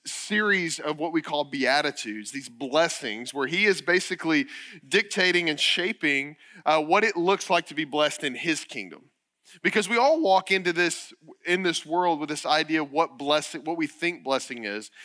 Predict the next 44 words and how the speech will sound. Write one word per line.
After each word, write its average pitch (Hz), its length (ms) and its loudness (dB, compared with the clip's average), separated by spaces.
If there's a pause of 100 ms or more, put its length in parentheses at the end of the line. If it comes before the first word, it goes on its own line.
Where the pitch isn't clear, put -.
(180)
And 196 120 2
Jesus 302 360 0
kinda 214 320 0
turns 190 340 -8
that 170 180 2
on 165 260 0
its - 160 -6
head 123 420 0 (320)
through 175 180 -4
the 151 80 -2
gospel. 131 540 -2 (340)
And 160 100 -4
so 190 100 -2
today 196 260 4
we're 254 140 0
looking, 190 540 0
uh, 151 240 4
really 180 260 4
at 170 120 0
the 160 100 -2
linchpin 160 880 -2 (120)
of 151 260 2
all 165 220 0
of 170 120 -6
the 156 80 -10
Beatitudes. 127 680 -2
There's 131 140 -10
seven 151 240 -6
Beatitudes. 117 640 -6 (260)
The 147 60 -10
one 180 180 0
right 165 260 4
in 190 80 -2
the 180 60 -4
middle 147 400 -2 (280)
is 147 100 -10
this 156 120 -8
Beatitude 151 600 0
that 135 100 -12
says, 139 240 -10
"Blessed 175 680 -2
are 170 160 0
those 165 380 -4
who 139 260 -10